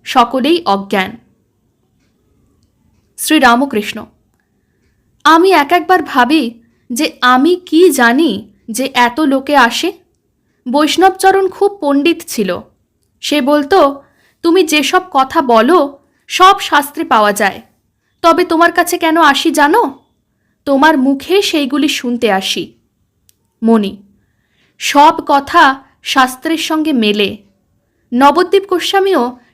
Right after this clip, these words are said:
সেদিন পেনেটিতে সেই কথা বলছিলেন। আপনি বললেন যে, "গীতা, গীতা" বলতে বলতে ত্যাগী, ত্যাগী হয়ে যায়।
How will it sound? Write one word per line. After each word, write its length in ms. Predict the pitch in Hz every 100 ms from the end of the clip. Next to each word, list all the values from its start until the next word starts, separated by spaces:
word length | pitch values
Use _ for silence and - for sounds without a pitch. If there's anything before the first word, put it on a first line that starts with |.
| -
সেদিন 400 | - 277 320 311
পেনেটিতে 680 | 294 302 349 349 359 359 339 _ -
সেই 260 | 302 277
কথা 240 | 269 254 277
বলছিলেন। 640 | 220 226 226 214 185 196 - _ _ _ _ _ _
আপনি 340 | 247 247 302
বললেন 360 | 320 330 320 330
যে, 260 | 320 349 339 - _ _ _ 226 208
"গীতা, 400 | 277 277 320 302
গীতা" 460 | 233 277 277 320
বলতে 300 | 247 254 269
বলতে 500 | 294 330 339 233 240 _ _ _ _
ত্যাগী, 440 | - 247 254 277 302
ত্যাগী 400 | 269 240 240 285
হয়ে 200 | 233 202
যায়। 320 | 202 190 220